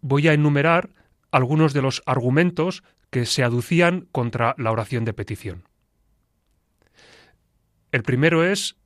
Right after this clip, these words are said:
el apuntado por este texto del Alcibíades segundo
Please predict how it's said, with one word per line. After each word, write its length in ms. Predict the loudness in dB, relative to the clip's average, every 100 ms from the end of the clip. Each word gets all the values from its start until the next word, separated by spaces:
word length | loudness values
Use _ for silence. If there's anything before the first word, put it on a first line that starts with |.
| _
el 140 | 0
apuntado 680 | 0 0 -6 0 0 0 -4
por 160 | -4 -6
este 320 | -4 -4 -4
texto 720 | -4 -4 -4 -2 0 -2 -2
del 260 | -4 -4 0
Alcibíades 680 | -2 -2 -2 0 0 0 -2
segundo 540 | -2 -2 0 -2 -4